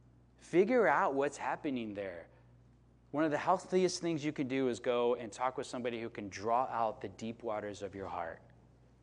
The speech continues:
This is what Jesus is after. This is the abundant life. It's not about coming and pretending like everything's okay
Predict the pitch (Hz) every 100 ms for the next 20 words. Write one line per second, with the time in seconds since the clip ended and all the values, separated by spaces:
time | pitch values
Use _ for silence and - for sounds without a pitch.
0 | _ - - - - - - 175 185 175
1 | 165 151 131 123 131 123 120 110 104 101
2 | 101 - 85 - - 160 185 160 127 147
3 | 123 113 117 120 107 98 85 87 - -
4 | - - - - - - - - - -
5 | - - 135 - 151 180 165 160 156 151
6 | 151 147 139 127 - 139 143 127 117 120
7 | 123 135 120 120 117 123 120 120 120 120